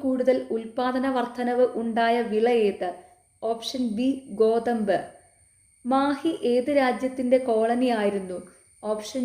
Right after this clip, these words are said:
ഡി, ഫ്രാൻസ്. വാഗൺ ദുരന്തം നടന്നത് ഏത് വർഷം? ഓപ്ഷൻ സി,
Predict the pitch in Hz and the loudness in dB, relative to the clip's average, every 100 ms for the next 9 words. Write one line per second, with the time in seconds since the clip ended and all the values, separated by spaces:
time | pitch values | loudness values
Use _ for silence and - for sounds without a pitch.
0 | 226 254 269 - - - 233 220 233 226 | 0 2 0 -2 -10 -6 -4 -2 0 -2
1 | - 190 147 - - _ _ _ _ _ | -4 -6 -6 -10 -20 _ _ _ _ _
2 | _ _ _ _ - 262 269 269 311 320 | _ _ _ _ 0 4 4 4 2 2
3 | 277 269 269 247 277 269 233 226 220 233 | 2 2 2 0 -2 -4 -6 -2 0 0
4 | 254 277 226 220 220 226 214 214 208 185 | 0 -2 0 0 0 0 -2 -4 -6 -8
5 | - - 208 214 - 254 254 254 | -10 -6 -4 -4 -6 -8 -6 -4